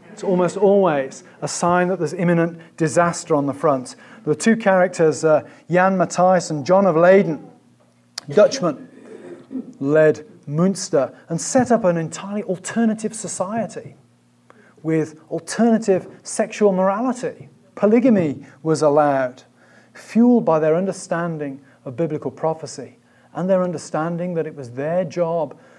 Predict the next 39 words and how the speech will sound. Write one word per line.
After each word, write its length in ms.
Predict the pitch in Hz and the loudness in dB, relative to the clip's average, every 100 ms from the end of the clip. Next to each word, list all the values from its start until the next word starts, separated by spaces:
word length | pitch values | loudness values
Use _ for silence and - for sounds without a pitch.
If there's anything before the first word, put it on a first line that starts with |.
| _ | _
to 100 | - | -12
bring 440 | 127 156 175 190 185 | -6 -2 -2 0 -2
heaven 380 | - 185 175 165 | 0 -2 -2 -2
down 280 | 165 180 | -2 -2
to 180 | 170 165 | -4 -4
earth, 540 | 160 156 127 - _ _ _ _ _ | -2 -2 -6 -12 _ _ _ _ _
that 120 | 170 - | -14 -10
the 80 | |
kingdom 460 | 151 - 214 196 175 | -10 -2 0 0 -2
was 120 | 165 | -2
something 420 | - 165 165 160 | -2 -2 -4 -4
new 260 | 165 190 170 | 0 2 2
that 140 | 170 | 0
they 120 | 160 156 | 0 0
were 120 | 147 | 0
creating 580 | - 160 160 151 156 135 | -2 -2 -2 -2 -8 -8
here 160 | 147 | -8
on 160 | 139 135 | -6 -6
earth. 400 | 131 123 - - _ _ - - | -10 -12 -20 -20 _ _ -20 -2
They 100 | 165 | 4
weren't 180 | 180 175 | 4 2
the 60 | |
first 400 | - 180 185 180 | 2 6 6 4
to 60 | 175 | 2
do 140 | 175 | 6
it. 240 | 196 196 - - - | 6 6 0 -20 -10
We 60 | 160 | 0
get 240 | 170 175 | 0 0
touches 340 | - 160 165 160 | -2 -4 0 2
of 180 | 175 170 | 4 4
it 60 | |
in 80 | 160 | 0
the 80 | 156 | -2
Peasants' 420 | 175 180 175 - | 0 0 0 -6
Rebellion 420 | 165 170 175 147 | 0 4 4 2
in 80 | 143 | -2
fifteen 340 | - 160 156 | -6 -6 -8
twenty-five, 880 | 143 160 151 - 180 175 151 135 123 _ _ - _ | -6 -6 -6 -2 0 2 0 -2 -8 _ _ -20 _
when, 380 | 156 156 151 - | -2 0 0 -4